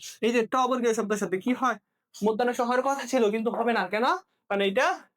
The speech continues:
বিদেশি শব্দ। ঠিক আছে কিনা? কথা কি ক্লিয়ার না ভেজাল আছে? ওকে, ক্লিয়ার। তাহলে দেখেন এই যে আমরা পূর্বের ক্লাসে কি শিখেছি? নত্যবিধান শিখেছি। আজকে আমরা কি শিখলাম ভাইয়া?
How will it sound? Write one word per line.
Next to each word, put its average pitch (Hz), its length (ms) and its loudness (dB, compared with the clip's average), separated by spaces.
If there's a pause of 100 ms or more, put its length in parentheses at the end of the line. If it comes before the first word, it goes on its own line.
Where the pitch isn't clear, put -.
(100)
বিদেশি 214 300 2
শব্দ। 165 140 0 (140)
ঠিক 233 160 0
আছে 269 160 -2
কিনা? 269 160 2 (400)
কথা 226 200 0
কি 254 140 0
ক্লিয়ার 262 280 2
না 254 100 0
ভেজাল 269 260 2
আছে? 269 180 0 (1900)
ওকে, 202 200 -2 (100)
ক্লিয়ার। 175 360 0 (320)
তাহলে 262 280 0
দেখেন 240 300 0
এই 208 100 2
যে 233 80 4 (120)
আমরা 190 180 0
পূর্বের 247 240 0
ক্লাসে 240 220 -2
কি 254 120 -4
শিখেছি? 254 240 0 (140)
নত্যবিধান 226 420 0
শিখেছি। 233 280 2 (420)
আজকে - 220 -6
আমরা 240 160 4
কি 254 120 0
শিখলাম 262 320 0
ভাইয়া? 254 200 4